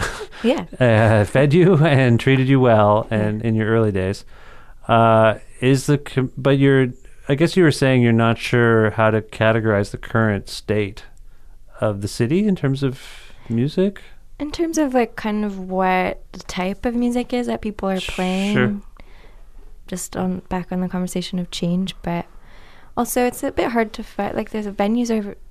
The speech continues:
Speaker 2: the amount of venues are smaller now, especially acce-, accessible venues.
Speaker 1: Yeah,
Speaker 2: And
Speaker 1: there's not really
Speaker 2: do you like to try and play those venues? Um, but, like, for us, we found that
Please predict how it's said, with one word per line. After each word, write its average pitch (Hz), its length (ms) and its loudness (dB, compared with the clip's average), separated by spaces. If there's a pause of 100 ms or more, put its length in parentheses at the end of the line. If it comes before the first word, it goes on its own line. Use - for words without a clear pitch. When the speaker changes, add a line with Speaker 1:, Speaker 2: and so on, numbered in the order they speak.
(100)
Speaker 2:
the - 60 -6
amount 202 240 -2
of 196 60 -4
venues 196 340 -2
are 190 320 -4 (140)
smaller 185 580 -8
now, 196 260 -4
especially 202 360 -6
acce-, 202 180 -10 (100)
accessible 185 640 -8
venues. 180 420 -4
Speaker 1:
Yeah, 120 200 0
Speaker 2:
And - 80 -4
Speaker 1:
there's 101 240 -8
not 104 200 -4
really 107 240 -6
Speaker 2:
do - 40 -2
you 185 80 -2
like 185 180 -4
to 190 80 -10
try - 260 -8
and 175 360 -6 (480)
play 180 240 -8
those 165 220 -8
venues? 170 680 -6
Um, 170 480 -10 (1200)
but, 190 180 -4
like, 180 300 -8 (400)
for 190 500 0
us, 208 460 2
we 202 120 0
found 175 400 -2
that 175 280 -4